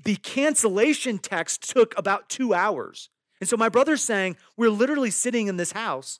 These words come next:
this Airbnb, saying, "What, what do we do? Do we go inland? <laughs> Do we try to hide in the mountains somewhere? Do, do, do,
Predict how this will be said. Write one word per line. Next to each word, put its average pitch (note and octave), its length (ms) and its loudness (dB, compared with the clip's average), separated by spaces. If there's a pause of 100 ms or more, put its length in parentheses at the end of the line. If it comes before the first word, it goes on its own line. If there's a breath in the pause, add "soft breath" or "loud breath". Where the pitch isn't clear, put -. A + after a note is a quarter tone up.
this F3 140 -4
Airbnb, G3 640 -2
saying, D3+ 440 -6 (840)
"What, F3 180 -2 (240)
what D#3+ 160 -6
do G#3 60 0
we G#3 100 -6
do? C4 160 -4
Do C#3 100 -14
we C3 120 -10
go B2 260 -4
inland? G3 560 -6 (100)
<laughs> - 80 -16
Do - 600 -6
we F3 80 -4
try G3+ 160 0
to D#3+ 80 0
hide F#3+ 420 -6
in G3+ 80 0
the D#3 80 -4
mountains F3 560 -4
somewhere? C4+ 640 0 (600)
Do, C#4 140 0
do, A#3 140 -2
do, A3 180 0